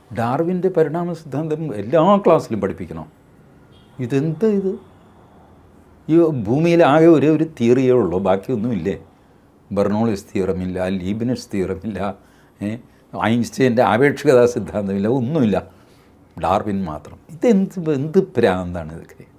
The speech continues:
ഇല്ലാത്ത ബഹളം വെച്ചു. ഇപ്പം വെച്ച് കഴിഞ്ഞിട്ട് പിന്നെ അതിൽ നിന്ന് ഊരുന്നത് എങ്ങനെയാണ്? സംഭവം ബലൂൺ അങ്ങ് ഊതി വീർപ്പിച്ചു. കാര്യം മുന്നോട്ട് പോകുന്നുമില്ല. അപ്പോഴാണ് പിണറായി വിജയൻ മിക്കവാറും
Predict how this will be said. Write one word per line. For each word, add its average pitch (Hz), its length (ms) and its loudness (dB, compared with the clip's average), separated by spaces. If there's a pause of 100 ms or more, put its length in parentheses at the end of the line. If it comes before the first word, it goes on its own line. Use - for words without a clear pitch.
(1200)
ഇല്ലാത്ത 127 680 0
ബഹളം 95 420 -2
വെച്ചു. - 280 -8 (680)
ഇപ്പം 110 380 -4
വെച്ച് 120 420 0 (140)
കഴിഞ്ഞിട്ട് 143 380 0
പിന്നെ 127 320 -4
അതിൽ 127 220 -2
നിന്ന് 107 220 -6
ഊരുന്നത് 117 320 -2
എങ്ങനെയാണ്? 82 340 -10 (1500)
സംഭവം 104 580 -6
ബലൂൺ 104 340 0
അങ്ങ് 139 260 -2
ഊതി 110 140 -2
വീർപ്പിച്ചു. 101 460 -6 (1200)
കാര്യം 117 300 2
മുന്നോട്ട് 107 300 -4
പോകുന്നുമില്ല. 92 720 -4 (1300)
അപ്പോഴാണ് 127 580 2
പിണറായി 123 440 0
വിജയൻ 113 220 2
മിക്കവാറും 101 520 -2